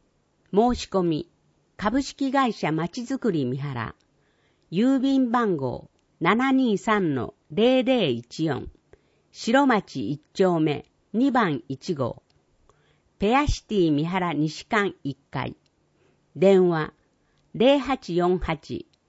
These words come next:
六三五五三八、ファックス零八四八六三八三三八、Eメール、エムハイフン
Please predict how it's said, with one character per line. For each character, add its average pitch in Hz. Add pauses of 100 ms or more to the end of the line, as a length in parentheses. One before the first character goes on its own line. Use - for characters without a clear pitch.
(140)
六 185
三 170 (480)
五 262
五 220
三 165
八、 - (880)
フ -
ァ 262
ッ 262
ク 190
ス - (520)
零 254
八 247
四 170
八 - (400)
六 180
三 170 (360)
八 262
三 254
三 180
八、 - (1040)
E 269
メ 233
ー -
ル、 - (1120)
エ 262
ム 214
ハ 226
イ 196
フ -
ン -